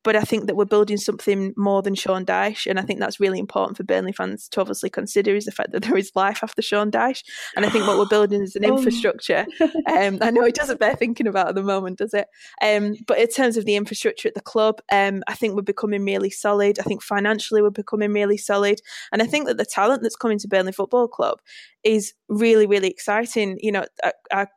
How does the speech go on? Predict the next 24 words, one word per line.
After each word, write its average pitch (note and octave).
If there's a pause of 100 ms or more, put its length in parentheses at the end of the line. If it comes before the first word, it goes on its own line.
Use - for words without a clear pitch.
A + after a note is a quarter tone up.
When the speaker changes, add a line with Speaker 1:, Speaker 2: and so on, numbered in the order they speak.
(140)
Speaker 1:
can't G#3
currently G3
express -
more F#3+
excitement F#3+
about F3
Aaron F#3
Lennon F#3
to -
anybody F#3
that F3
will F#3
listen G3
to -
me. C#3+ (260)
I D3+
Speaker 2:
Yeah, D3
Speaker 1:
think C#3+
Speaker 2:
me D#3+
Speaker 1:
he's -
Speaker 2:
too. D3
Speaker 1:
such F3
an G#3
exciting, G#3